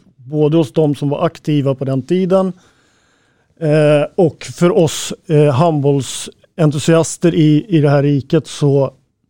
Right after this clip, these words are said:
så vet jag satiken om man, man glömmer det där någonsin. Man hade, alltså,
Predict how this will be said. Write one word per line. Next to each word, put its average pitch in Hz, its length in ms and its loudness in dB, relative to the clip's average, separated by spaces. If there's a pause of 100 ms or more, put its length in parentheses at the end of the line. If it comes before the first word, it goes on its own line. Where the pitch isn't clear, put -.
(220)
så - 220 -8
vet 156 200 -4
jag 151 80 -6
satiken 156 500 -4
om 147 100 0
man, 143 240 -2
man 151 220 2
glömmer 175 320 0
det 151 60 -2
där 123 140 -2
någonsin. 120 400 -4
Man 165 160 -2
hade, 170 460 -6
alltså, 165 380 -2